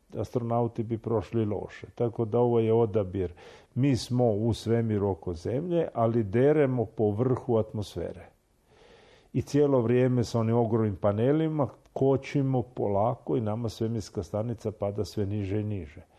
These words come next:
I zato, s-, recimo, ponekad dođe kargo brod i donese namirnice, doni-, donese, e,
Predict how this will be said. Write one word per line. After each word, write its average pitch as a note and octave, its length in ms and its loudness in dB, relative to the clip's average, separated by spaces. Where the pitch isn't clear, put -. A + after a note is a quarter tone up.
I A2+ 400 2
zato, A2+ 500 0
s-, - 440 -18
recimo, A2+ 380 -2
ponekad A#2 440 2
dođe G#2+ 320 0
kargo G#2 580 2
brod B2 440 2
i B2+ 60 0
donese G#2 680 -2
namirnice, A#2 920 -2
doni-, G2 480 -4
donese, G#2 840 -2
e, G#2+ 40 -4